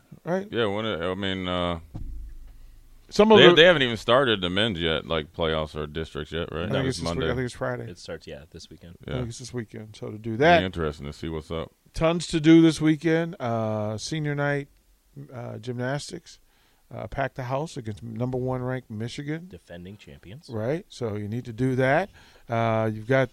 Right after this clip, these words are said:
Speaker 1: the, the Big Red, uh, Invitational Bowling right down at Hollywood Bowl, Friday, Saturday, Sunday.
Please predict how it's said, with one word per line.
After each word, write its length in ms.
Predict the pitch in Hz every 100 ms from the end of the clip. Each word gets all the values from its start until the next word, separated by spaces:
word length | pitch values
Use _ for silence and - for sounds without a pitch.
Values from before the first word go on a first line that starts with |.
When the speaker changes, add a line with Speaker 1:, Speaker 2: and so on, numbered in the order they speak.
| _
Speaker 1:
the, 320 | 113 107 107
the 100 | 107
Big 180 | 117 131
Red, 280 | 139 135 135
uh, 380 | 151 131 123 123
Invitational 640 | 135 135 - 147 139 151
Bowling 400 | 120 135 156 190
right 180 | 165 127
down 220 | 127 123
at 80 | 127
Hollywood 420 | 120 127 131 127
Bowl, 360 | 117 120 147 160
Friday, 280 | - 113 117
Saturday, 400 | 110 127 113 117
Sunday. 420 | - 151 175 185